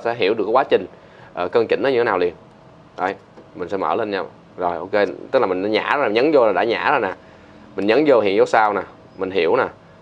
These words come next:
là nó đã bây giờ bắt đầu chỉnh on off nè. Đó. Còn bây giờ mình off đi nha. Rồi, bây giờ mình ví dụ mình nhấn vào, nó xả ra,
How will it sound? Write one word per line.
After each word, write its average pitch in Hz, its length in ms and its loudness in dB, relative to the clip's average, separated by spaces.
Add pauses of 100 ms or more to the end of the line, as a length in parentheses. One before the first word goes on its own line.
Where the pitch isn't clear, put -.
(200)
là 95 140 2
nó 104 120 2
đã 104 240 0
bây 123 120 2
giờ 101 100 6
bắt 98 60 2
đầu 101 120 2
chỉnh 90 160 -4
on 107 180 0
off 123 200 0
nè. 101 100 -2 (320)
Đó. 98 240 -2 (480)
Còn 90 220 0
bây 104 100 0
giờ 92 240 2 (720)
mình 85 180 -10
off 117 200 0
đi 104 100 -2
nha. 95 160 -2 (280)
Rồi, 92 260 0
bây 101 120 -4
giờ 92 300 2 (140)
mình 95 160 -10
ví 117 120 -4
dụ 90 280 4
mình 92 100 -6
nhấn 101 220 -2
vào, 92 240 2 (460)
nó 107 60 -10
xả 98 240 0
ra, 110 200 0